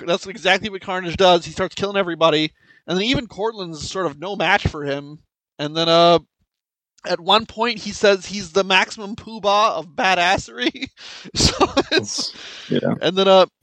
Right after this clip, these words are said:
Speaker 1: a-, and then, uh, I guess he starts just chopping the roots because he's like, "Why not? I'll start chopping the roots you're all crying about." And then starts disintegrating the tree. Carnage quickly scrambles back up. Cortland tries to stop him, but then, uh, and then Dormammu tries to stop him.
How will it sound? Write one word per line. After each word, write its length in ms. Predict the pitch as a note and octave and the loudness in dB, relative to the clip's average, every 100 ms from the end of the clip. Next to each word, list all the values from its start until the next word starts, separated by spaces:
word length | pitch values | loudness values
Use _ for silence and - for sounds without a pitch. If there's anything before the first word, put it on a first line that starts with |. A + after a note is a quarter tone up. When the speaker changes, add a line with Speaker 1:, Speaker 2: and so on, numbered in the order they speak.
| - | -10
Speaker 1:
a-, 100 | F#3+ - | -8 -4
and 160 | G3+ | 0
then, 260 | A#3 A#3+ A3 | 2 0 0
uh, 260 | D#3 F3+ F3+ | 4 6 6
I 100 | F3 | 4
guess 180 | F3+ G3+ | 2 0
he 80 | G#3+ | 0
starts 240 | - C4 | -4 -6
just 240 | - A3+ - | -4 -6 -4
chopping 380 | - G3 A#3 G#3+ | -2 0 0 -4
the 80 | D#3 | -6
roots 460 | D#3+ F#3 - - _ | -6 -8 -8 -14 _
because 260 | - E3+ D#3 | -6 -4 -4
he's 100 | D#3 | -4
like, 100 | E3+ | -6
"Why 180 | D3 F3+ | 0 0
not? 260 | E3+ E3 D3 | 4 4 4
I'll 120 | F3 | 0
start 260 | - D#3+ C3 | -2 -6 -2
chopping 340 | F3 F3+ D#3 | 0 0 -2
the 80 | C#3+ | -8
roots 260 | F3 F#3 - | -10 -10 -8
you're 100 | C#3 | -8
all 100 | C3+ | -6
crying 280 | E3 C#3 | -6 -4
about." 300 | C3+ C3+ C#3 C3 | -2 0 -2 -4
And 140 | - E3+ | -10 -6
then 80 | G3 | -4
starts 260 | - F3 | -2 -4
disintegrating 680 | C#3+ - B3 C#4+ G3 E3 D3+ | -4 -4 -4 -6 0 2 2
the 60 | C#3+ | -6
tree. 340 | - E3 E3 - - - _ | -6 -4 -4 -6 -18 -20 _
Carnage 320 | - G#3 G3+ | 0 0 2
quickly 260 | - G3 F#3 | -2 -2 -2
scrambles 380 | - F3+ F3 E3 | 0 2 2 0
back 240 | D#3+ D#3+ | -2 -2
up. 180 | A3+ B3 _ _ _ _ _ | 0 0 _ _ _ _ _
Cortland 340 | G3+ A#3 A3+ | -10 -8 -10
tries 260 | F3+ G3 F#3+ | 0 2 2
to 60 | - | -4
stop 380 | - A3+ A#3 | 0 4 4
him, 260 | G3+ F#3+ F3+ | 0 -6 -6
but 160 | F3 F3 | -4 0
then, 160 | F#3+ | 0
uh, 220 | F3+ F3+ E3+ | 2 0 0
and 100 | A#3 | -4
then 160 | F#3 E3+ | -8 -8
Dormammu 460 | E3+ D#3+ C#4+ C4 | -4 4 4 4
tries 180 | A#3 F#3 | 2 0
to 40 | |
stop 260 | - F3 E3+ | 2 2 2
him. 140 | F#3 | -4